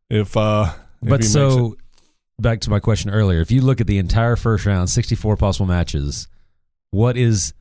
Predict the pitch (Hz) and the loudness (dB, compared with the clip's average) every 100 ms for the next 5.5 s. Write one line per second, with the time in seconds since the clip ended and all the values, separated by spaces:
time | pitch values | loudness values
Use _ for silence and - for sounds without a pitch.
0 | _ 113 120 135 151 131 123 143 127 139 | _ -2 2 2 4 2 2 2 2 2
1 | 123 123 110 98 - 104 127 101 95 92 | 0 2 0 0 0 2 4 4 2 0
2 | 101 98 - 135 107 95 85 - _ - | 0 0 0 2 2 2 -2 -8 _ -4
3 | 107 120 107 117 104 98 104 95 95 104 | 0 2 2 0 0 0 0 0 0 0
4 | 104 - - 110 - 101 - 107 92 85 | -2 -6 -4 -4 -2 -4 0 0 0 -2
5 | 82 90 78 82 - | 0 -2 -2 -8 -18